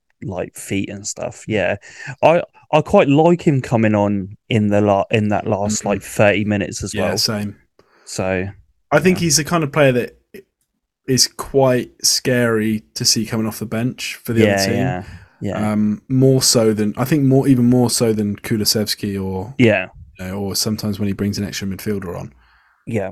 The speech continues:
Speaker 2: I, I, th-, I think I'm not a big fan of Kane, Son, and Richarlison as a front three all starting games together,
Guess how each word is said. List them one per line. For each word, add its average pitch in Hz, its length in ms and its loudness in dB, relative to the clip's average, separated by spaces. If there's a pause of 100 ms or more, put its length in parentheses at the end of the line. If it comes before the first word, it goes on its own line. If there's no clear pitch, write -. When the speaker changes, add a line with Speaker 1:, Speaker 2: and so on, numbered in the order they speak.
(140)
Speaker 2:
I, 131 180 0
I, 165 140 6
th-, - 160 -8
I 156 140 2
think 269 320 -2 (1900)
I'm 160 160 2
not 214 180 6
a 180 100 0
big 170 240 0
fan 98 720 -2
of 107 300 -10 (140)
Kane, 117 460 -2
Son, 120 300 2
and 110 120 -4
Richarlison 107 840 -2
as 107 160 -6
a 110 40 -4
front - 400 -6
three 104 500 -2 (600)
all 110 140 0
starting 110 500 0
games 117 420 -2
together, 127 360 0